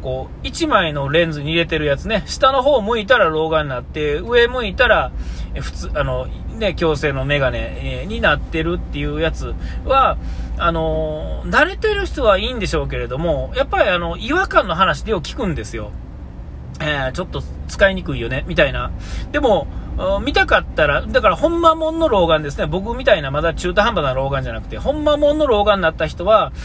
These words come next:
えー、そうしないと、手前のものが全部見えへん。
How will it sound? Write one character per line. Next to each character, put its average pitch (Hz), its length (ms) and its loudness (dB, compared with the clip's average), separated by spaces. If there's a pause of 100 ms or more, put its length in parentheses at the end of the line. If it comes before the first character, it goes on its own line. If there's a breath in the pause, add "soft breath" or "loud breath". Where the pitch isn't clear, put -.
(320 loud breath)
え - 80 0
ー、 - 40 4
そ 285 160 2
う 254 40 6
し 311 100 -2
な 208 120 2
い 143 60 -2
と、 127 220 -2
手 294 140 0
前 302 180 4
の 277 100 0
も 269 120 0
の 190 80 -2
が 135 80 0
全 320 240 -2
部 311 80 -2
見 302 180 -2
え 233 40 2
へ 175 200 -2
ん。 127 80 -8